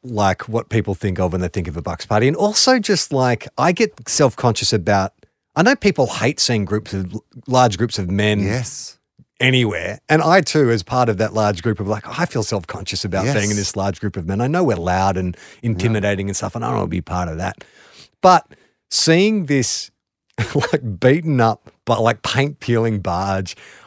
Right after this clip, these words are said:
Speaker 1: like, and these, like, twenty go-, odd guys in their Hawaiian shirts or whatever, and this this waitress walking around. I'm like,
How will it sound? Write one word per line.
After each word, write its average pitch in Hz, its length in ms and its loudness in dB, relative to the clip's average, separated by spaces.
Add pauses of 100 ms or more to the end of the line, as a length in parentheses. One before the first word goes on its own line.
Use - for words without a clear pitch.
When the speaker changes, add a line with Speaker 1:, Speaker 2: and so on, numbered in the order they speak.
(100)
Speaker 1:
like, 123 180 2
and 120 120 4
these, 117 200 2
like, 110 320 0 (380)
twenty 160 360 2
go-, 117 280 -2
odd 107 240 0
guys 101 460 2
in 101 100 0
their 98 140 0
Hawaiian 101 460 0
shirts 101 400 -2
or 98 40 -4
whatever, 98 500 0
and 104 220 -2
this - 220 -6 (600)
this 117 240 -4
waitress 135 460 0
walking 110 320 0
around. 104 300 -2
I'm 110 100 -2
like, 113 180 -2